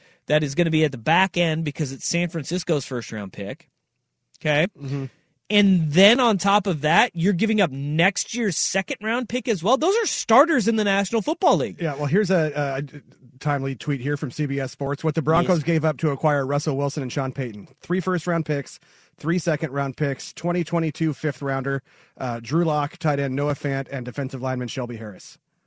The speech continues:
Speaker 1: Unbelievable. That makes this job a whole lot harder to be successful.
Speaker 2: Gonna have some pressure there.
Speaker 1: Um, I mean, the only thing that they got going for them is the salary cap is two hundred twenty-five million dollars this year, so maybe you have a little bit more wiggle room, but
Speaker 2: Mm-hmm.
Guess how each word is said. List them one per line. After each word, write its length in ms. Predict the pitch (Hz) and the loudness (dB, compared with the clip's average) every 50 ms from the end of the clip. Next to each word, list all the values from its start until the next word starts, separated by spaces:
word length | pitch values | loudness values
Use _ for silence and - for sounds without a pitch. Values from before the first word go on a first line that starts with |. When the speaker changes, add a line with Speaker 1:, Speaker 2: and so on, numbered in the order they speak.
| _ _ _ _ _ _ _ _ - | _ _ _ _ _ _ _ _ -8
Speaker 1:
Unbelievable. 560 | 139 131 127 123 131 135 127 113 101 95 98 - _ _ _ _ _ _ _ _ _ _ _ _ _ | -6 -6 -4 -4 -4 -6 -6 -6 -10 -12 -12 -16 _ _ _ _ _ _ _ _ _ _ _ _ _
That 220 | - 139 160 175 190 | -6 -4 -2 0 0
makes 180 | 185 180 - | 0 -2 -2
this 160 | 185 170 156 | -4 -4 -4
job 240 | - 165 170 175 165 | -2 -2 -2 0 0
a 80 | 147 135 | 0 -2
whole 460 | 143 165 180 185 185 185 185 190 190 | 0 0 0 0 -2 -2 -2 -2 0
lot 180 | 185 190 190 175 | 0 0 0 0
harder 400 | 180 190 196 190 170 160 151 - _ - - - - - _ _ - | 0 0 0 0 -2 -2 -4 -6 _ -20 -20 -20 -20 -20 _ _ -10
to 80 | 135 | -6
be 120 | 127 139 139 | -4 -4 -4
successful. 600 | - - 127 - - 113 98 - - - - - _ _ | -4 -6 -8 -6 -6 -8 -8 -8 -12 -18 -20 -20 _ _
Speaker 2:
Gonna 140 | 143 131 131 | -4 -2 -2
have 100 | 127 - | -4 -4
some 100 | - 110 | -4 -6
pressure 240 | 143 123 110 - | -6 -6 -6 -8
there. 260 | 107 104 101 95 - - _ _ _ _ _ | -12 -14 -16 -16 -18 -20 _ _ _ _ _
Speaker 1:
Um, 580 | 131 127 123 120 117 110 107 104 101 98 92 - _ _ _ _ _ _ _ _ _ _ _ - | -4 -2 -2 -2 -2 -4 -6 -6 -8 -10 -12 -14 _ _ _ _ _ _ _ _ _ _ _ -8
I 60 | 135 | -6
mean, 380 | 131 135 131 131 127 117 110 95 _ _ | -6 -4 -4 -6 -8 -10 -12 -16 _ _
the 200 | - 123 131 156 | -12 -8 -6 -4
only 120 | 156 147 | -2 -2
thing 140 | 139 147 151 | -2 -2 -2
that 80 | 143 131 | -2 -2
they 100 | 135 143 | 0 0
got 140 | 147 143 127 | 0 0 0
going 180 | 143 143 135 | 0 0 0
for 80 | 123 131 | 0 0
them 160 | 131 147 151 | 0 2 2
is 180 | 139 113 107 101 | 0 -2 -4 -8
the 240 | 90 117 120 113 | -6 -6 -6 -6
salary 360 | - - - 147 156 147 127 117 | -6 -4 -2 0 0 0 0 0
cap 180 | 135 127 120 | -2 -4 -4
is 140 | 120 98 - | -6 -12 -10
two 140 | - - 147 | -6 -6 -4
hundred 200 | 139 127 123 110 | -4 -4 -4 -6
twenty-five 400 | - 135 135 131 - 143 131 131 | -6 -6 -8 -6 -4 -4 -4 -2
million 220 | 131 131 127 120 | -2 -4 -2 -2
dollars 280 | 117 135 151 151 120 107 | 0 2 2 2 0 -2
this 180 | 113 104 - - | -6 -10 -8 -8
year, 100 | 117 113 | -8 -6
so 160 | - 120 113 | -6 -6 -6
maybe 400 | 110 117 117 120 120 123 127 131 | -4 -4 -2 -2 -2 -2 -2 -2
you 160 | 127 127 123 | -2 -2 -2
have 160 | 120 127 120 | -2 -2 -4
a 40 | 117 | -4
little 200 | 117 113 120 120 | -4 -6 -6 -4
bit 160 | 113 123 127 | -4 -4 -4
more 160 | 117 117 117 117 | -4 -4 -4 -4
wiggle 260 | 110 117 120 135 139 | -4 -4 -2 -2 -2
room, 220 | 139 143 147 151 | 0 0 -2 -2
but 140 | 139 117 113 | -2 -4 -4
Speaker 2:
Mm-hmm. 220 | 131 127 127 123 | -4 -6 -8 -8